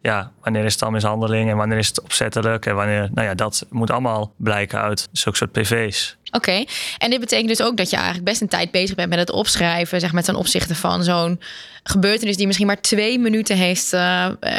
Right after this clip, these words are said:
Speaker 2: geduurd.
Speaker 1: Ja.
Speaker 2: Ehm, hoe is die verhouding een beetje in de praktijk? Hebben jullie daar een idee van? Hoeveel ben je op straat en hoeveel ben je bezig met de administratie, zal ik maar zeggen?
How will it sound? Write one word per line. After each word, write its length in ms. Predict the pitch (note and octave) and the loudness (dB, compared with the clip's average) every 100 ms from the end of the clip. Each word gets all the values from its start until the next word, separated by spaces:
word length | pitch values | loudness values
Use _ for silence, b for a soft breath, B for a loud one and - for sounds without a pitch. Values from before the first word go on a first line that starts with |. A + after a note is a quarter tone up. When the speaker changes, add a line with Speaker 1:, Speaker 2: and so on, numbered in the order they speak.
| - | 0
Speaker 2:
geduurd. 680 | - F#3 F#3+ E3+ C4 - - B B | 2 2 2 2 0 -2 -6 B B
Speaker 1:
Ja. 360 | A#2 G#3+ A3+ | 0 2 2
Speaker 2:
Ehm, 540 | A#3 A#3 A#3 A#3 A#3 A3+ - - | 2 2 2 2 2 -2 -6 -10
hoe 280 | - B3+ D#4+ | -2 0 2
is 100 | G4 | 0
die 120 | F4+ | 0
verhouding 440 | - F3 F3+ E3+ E3+ | -2 0 2 2 2
een 80 | E3 | 2
beetje 320 | D#3+ D#3+ - | 2 0 0
in 60 | |
de 60 | E3 | -2
praktijk? 420 | - F3 E3 F3+ | 0 -2 0 0
Hebben 200 | G3+ B3 | 0 0
jullie 140 | C4+ C4 | 2 2
daar 80 | |
een 60 | C#4+ | 2
idee 340 | A#3+ B3 C#4 | 2 2 2
van? 320 | D4 C#4 G4 D#4 | 0 0 0 0
Hoeveel 340 | B3+ C4+ B3+ | 0 2 0
ben 180 | A3 A#3 | 2 0
je 100 | A3+ | 0
op 80 | A3+ | -2
straat 520 | - G#3+ G#2+ A2+ - b b b - | -2 0 2 0 -4 b b b -2
en 100 | G3+ | 0
hoeveel 240 | A3 A3+ | 2 2
ben 120 | G#3 | 2
je 80 | G#3+ | 2
bezig 360 | G3+ G3+ A3 A3 | 2 2 2 2
met 140 | G#3 | 0
de 80 | G#3 | 2
administratie, 800 | G3+ G#3 G#3+ - A3 A#3+ D#4 C#4 | 0 2 2 2 0 0 0 0
zal 160 | B3+ B3+ | 2 0
ik 60 | |
maar 120 | A#3 A#3 | 0 -2
zeggen? 320 | A#3 - | -2 -2